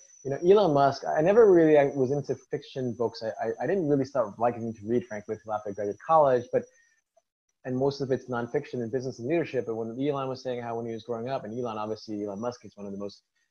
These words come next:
inspiring individuals in the world. I had a chance to interview him, but he actually said that he used to love reading fiction books.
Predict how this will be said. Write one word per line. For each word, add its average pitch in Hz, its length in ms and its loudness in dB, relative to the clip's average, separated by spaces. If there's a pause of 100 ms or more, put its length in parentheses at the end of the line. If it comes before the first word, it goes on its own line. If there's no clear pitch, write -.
(140)
inspiring 123 360 -6
individuals 117 280 -4
in 110 80 -6
the 107 80 -6
world. 139 240 2
I 107 80 0
had 107 100 -4
a 104 40 -4
chance 107 220 -14
to 110 40 -18
interview 139 260 -6
him, 120 180 -8
but 120 100 -8 (300)
he 175 60 -6
actually 180 240 -4
said 160 240 -6
that 131 260 -2 (100)
he 127 180 -8
used 147 200 -6
to 127 60 -8
love 127 280 0
reading 120 320 4
fiction 143 380 0
books. - 480 -4